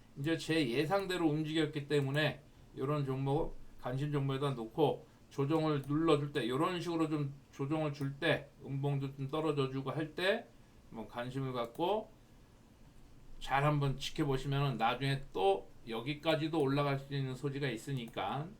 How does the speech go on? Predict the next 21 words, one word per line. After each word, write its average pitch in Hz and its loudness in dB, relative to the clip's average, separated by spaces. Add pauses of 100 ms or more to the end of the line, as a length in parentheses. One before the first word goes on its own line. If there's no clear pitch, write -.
(120)
나중에요. 151 2
바로 160 2
또 156 2
올라갔다가는 160 4
얻어맞아요. 143 2 (280)
그러니까 131 -6 (380)
조정을 190 2
줄 151 -2
때 196 0 (220)
체크를 147 -4 (280)
하셔야 170 0
됩니다. 107 -6 (580)
오늘 214 4
청담 254 -2
글로벌이 190 2
상한가 170 0
갔습니다. 135 0
화장품 202 -4
관련주들이 156 0
세게 214 2
움직여졌어요. 139 0